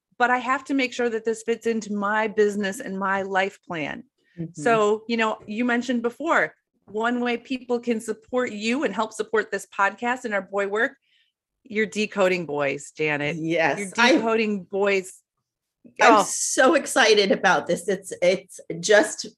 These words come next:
Speaker 2: in, in its infancy, but it is a year-long program that you join for, you know, low monthly rate, but it's called Decoding Your Boys, Less Yelling, More Connecting,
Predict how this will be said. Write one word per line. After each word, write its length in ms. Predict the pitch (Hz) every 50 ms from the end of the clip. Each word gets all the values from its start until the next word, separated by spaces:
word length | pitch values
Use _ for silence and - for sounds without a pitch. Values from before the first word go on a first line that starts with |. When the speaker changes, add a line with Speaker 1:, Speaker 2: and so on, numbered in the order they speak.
| _ -
Speaker 2:
in, 220 | 226 233 233 233
in 260 | 233 233 240 254 269
its 200 | 269 277 277 - -
infancy, 960 | - 233 226 214 208 - - 190 202 196 - - - 175 175 175 202 220 -
but 180 | - 190 185 139
it 160 | 185 180 185
is 220 | 196 202 180 180 -
a 140 | 180 -
year-long 1160 | 185 185 175 175 165 190 190 190 202 226 240 226 - - 185 175 170 170 170 170 185 202 190 180 _ _
program 600 | - 190 170 165 170 - 156 151 143 139 175 175 _ _ _ - _ _ -
that 200 | 185 196 180 -
you 140 | 190 190 208
join 420 | 196 - 202 180 175 175 180 196
for, 320 | 185 - - 175 175 170 -
you 160 | - 190 180
know, 160 | 165 151 143
low 320 | 156 151 156 170 185 226 214
monthly 520 | 208 214 220 226 226 - 233 226 233 233
rate, 420 | 214 208 185 185 190 196 220 214 - -
but 180 | 196 180 -
it's 180 | 185 214 214 -
called 320 | - 240 233 240 233 226
Decoding 600 | 262 262 247 - - - 254 214 233 233 247 240
Your 140 | 247 254 247
Boys, 560 | 202 180 190 185 170 175 170 165 185 226 277 - _ _ - - - _ -
Less 540 | 190 196 185 202 196 240 277 - - - - - -
Yelling, 600 | 185 185 202 208 226 254 226 185 175 175 185 185 196 -
More 280 | 175 170 170 170 170 165
Connecting, 760 | 170 - - 165 160 135 117 - - - - 170 170 -